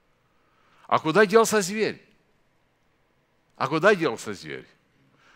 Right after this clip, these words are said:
И вот некоторые богословы склоняются к тому, что зверь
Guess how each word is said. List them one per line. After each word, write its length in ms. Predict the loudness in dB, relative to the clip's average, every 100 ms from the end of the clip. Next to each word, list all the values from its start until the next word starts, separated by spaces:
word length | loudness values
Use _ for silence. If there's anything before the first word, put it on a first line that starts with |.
| -4
И 100 | 2
вот 220 | 4 4
некоторые 580 | 4 4 4 2 2 2
богословы 600 | 2 0 0 0 -2 -2
склоняются 840 | -6 -12 -10 -4 -4 -2 -4 -6 -12
к 80 | -10
тому, 380 | -10 -8 -10 _ -20 _
что 360 | -16 -4 -2 -2
зверь 640 | -6 -8 -4 0 0 -2